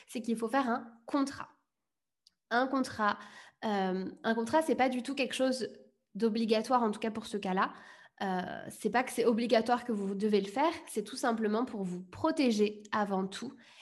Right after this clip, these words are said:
et pour mettre à l'écrit tout ce que vous avez convenu avec votre partenaire. Parce qu'on peut se dire beaucoup de choses en fait à l'oral. On peut convenir des délais, des quantités, du prix, des modalités de paiement. Mais l'écrit vraiment permettra réellement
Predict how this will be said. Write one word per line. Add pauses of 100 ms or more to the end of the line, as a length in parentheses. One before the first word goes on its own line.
(140)
et
pour
mettre
à
l'écrit
tout
ce
que
vous
avez
convenu
avec
votre
partenaire. (340)
Parce
qu'on
peut
se
dire
beaucoup
de
choses
en
fait
à
l'oral. (320)
On
peut
convenir
des
délais,
des
quantités,
du
prix, (320)
des
modalités
de
paiement. (300)
Mais
l'écrit
vraiment
permettra
réellement